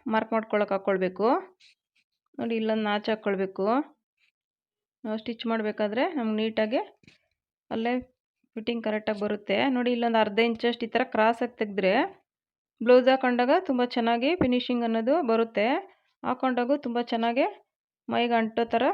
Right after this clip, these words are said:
ನೀಟಾಗಿ ಕೂತ್ಕೊಳ್ಳುತ್ತೆ. ನೋಡಿ ಈಗ ಫ್ರಂಟ್ ಪಾರ್ಟ್ ನೋಡಿ ಬಟ್ಟೆ ಈ ಥರ ಎರಡು ಲೇಯರ್ ಈ ಥರ ಮಡಚಿ ಹಾಕ್ಕೊಂಡು ನಾವೇನು ಬ್ಯಾಕ್ ಕಟ್ ಮಾಡಿರ್ತೀವಿ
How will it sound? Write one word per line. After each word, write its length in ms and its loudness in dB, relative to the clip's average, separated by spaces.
ನೀಟಾಗಿ 340 -4
ಕೂತ್ಕೊಳ್ಳುತ್ತೆ. 580 -2
ನೋಡಿ 160 -2
ಈಗ 140 -2
ಫ್ರಂಟ್ 260 -2
ಪಾರ್ಟ್ 360 -2
ನೋಡಿ 180 -4
ಬಟ್ಟೆ 280 -2
ಈ 80 -2
ಥರ 260 -2
ಎರಡು 220 2
ಲೇಯರ್ 200 0
ಈ 60 -2
ಥರ 180 0
ಮಡಚಿ 320 -2
ಹಾಕ್ಕೊಂಡು 440 -2
ನಾವೇನು 360 0
ಬ್ಯಾಕ್ 240 2
ಕಟ್ 200 -6
ಮಾಡಿರ್ತೀವಿ 560 0